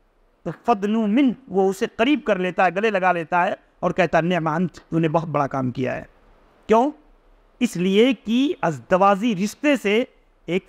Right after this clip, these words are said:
फैमिली का वजूद होता है, समाज के अंदर एक घर बनता है, समाज के अंदर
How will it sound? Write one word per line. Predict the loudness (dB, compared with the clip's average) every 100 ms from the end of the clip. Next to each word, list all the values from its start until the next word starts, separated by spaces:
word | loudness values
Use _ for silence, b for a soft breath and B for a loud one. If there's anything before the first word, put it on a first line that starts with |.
| -8
फैमिली | -2 2 4 4
का | 2 0
वजूद | 0 -4 -4
होता | -4 -2 -4
है, | -6 -14 _ _ _ _ _ _ _ _
समाज | -2 0 2 0 0
के | -2
अंदर | 0 2 0 0 -8 _ _ -6
एक | -6 -6
घर | -2 0
बनता | 0 -2 0 -2
है, | -2 -12 -16 _ _ _ _ _ _ -12
समाज | -2 2 2 0
के | -2 -2
अंदर | 0 0 0